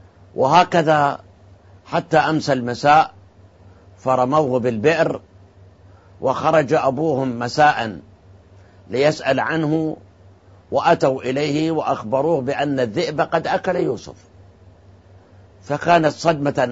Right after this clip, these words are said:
عظيمة على أبيهم يعقوب. ثم جاءوا إليه بدم كذب بعدما جاءوا أباهم عشاء يبكون،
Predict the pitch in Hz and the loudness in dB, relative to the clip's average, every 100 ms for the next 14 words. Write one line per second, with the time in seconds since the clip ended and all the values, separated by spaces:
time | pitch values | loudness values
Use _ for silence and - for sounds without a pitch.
0 | 104 135 127 151 139 117 113 104 127 131 | -2 -2 0 0 -2 -4 -6 -4 -2 2
1 | 127 127 - - - - - - - 117 | 2 0 -6 -18 -20 -20 -20 -20 -8 -4
2 | 110 147 135 117 104 92 - 113 85 - | 0 0 0 -2 -4 -8 -6 -8 -8 -12
3 | - _ - - - - - - - 147 | -20 _ -20 -20 -20 -20 -20 -16 -6 -2
4 | 151 127 170 165 160 139 160 156 151 151 | -2 2 2 4 0 0 0 0 -2 -4
5 | - - - - - - - - - 127 | -6 -14 -20 -20 -20 -20 -20 -16 -6 0
6 | 151 151 139 - 151 127 101 76 131 135 | 2 2 -2 0 0 0 -4 -4 -4 -2
7 | 143 143 135 120 139 139 120 113 135 123 | -2 0 -2 0 0 0 -2 0 0 0
8 | 110 113 120 127 113 127 110 104 - 139 | -6 -8 -4 -4 -4 -6 -6 -8 -8 -8
9 | 104 | -8